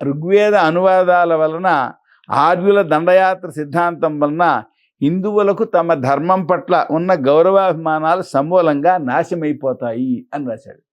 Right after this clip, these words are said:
భార్యకు రాసిన లేఖ అది. లేఖ తర్వాత బయటకు వచ్చింది. ఏమండి? ఈ మాక్స్ ముల్లర్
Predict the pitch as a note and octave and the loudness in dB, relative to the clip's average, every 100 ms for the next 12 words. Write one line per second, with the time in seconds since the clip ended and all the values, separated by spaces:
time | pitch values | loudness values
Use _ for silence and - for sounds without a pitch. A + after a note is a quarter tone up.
0 | G#2 A2+ D3 E3 D3+ C#3 C#3 C#3 A#2 A2 | -14 -6 -6 -6 -6 -8 -8 -8 -10 -10
1 | G#2+ - _ - B2+ D3 C#3+ C3+ C#3 A#2+ | -18 -20 _ -10 -8 -8 -4 -2 -2 -2
2 | A#2 A2+ A#2+ G2 G#2+ - _ _ _ _ | -2 -2 -4 -6 -12 -12 _ _ _ _
3 | _ _ - C#3+ E3+ A#2 - _ _ _ | _ _ -6 -4 -2 -4 -8 _ _ _
4 | _ _ - D3+ C#3+ B2+ D#3+ - F#3 G3+ | _ _ -2 0 2 2 2 -2 0 4
5 | G3 | 4